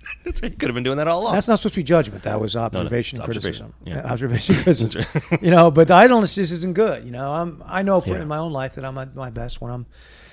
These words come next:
Speaker 2: fully engaged. Um, and, uh, I don't think of it as busyness, which, you know, we talk about being busy, busy, busy, but I think of it as vitalness.
Speaker 1: Yeah, you, you can't, uh,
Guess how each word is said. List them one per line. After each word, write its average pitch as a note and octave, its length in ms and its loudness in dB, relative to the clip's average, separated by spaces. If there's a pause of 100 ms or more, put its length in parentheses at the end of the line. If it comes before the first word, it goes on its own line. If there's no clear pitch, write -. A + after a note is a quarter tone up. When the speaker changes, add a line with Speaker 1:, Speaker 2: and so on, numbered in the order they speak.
(100)
Speaker 2:
fully D3+ 260 6
engaged. D3+ 540 2 (420)
Um, C#3 720 -2
and, A#2+ 300 -4
uh, A2 260 -2 (380)
I C#3+ 80 -4
don't E3+ 140 -2
think C#3 160 -6
of A#2+ 100 -6
it - 40 -8
as G#2 80 -10
busyness, B2+ 460 -8
which, - 300 -18 (120)
you C#3 100 -14
know, A#2+ 120 -12
we A#2 140 -12
talk A2+ 240 -12
about A#2 160 -12
being B2 180 -12
busy, A#2 280 -12
busy, A#2 220 -14
busy, A#2+ 260 -12
but G#2+ 120 -16
I C3 80 -12
think B2 180 -16
of G#2 60 -14
it G2+ 60 -16
as F#2+ 80 -18
vitalness. G#2 800 -14 (100)
Speaker 1:
Yeah, D#2+ 240 -4 (220)
you, G#2 100 -4 (100)
you G2 160 -8
can't, A#2 300 -4
uh, - 40 -20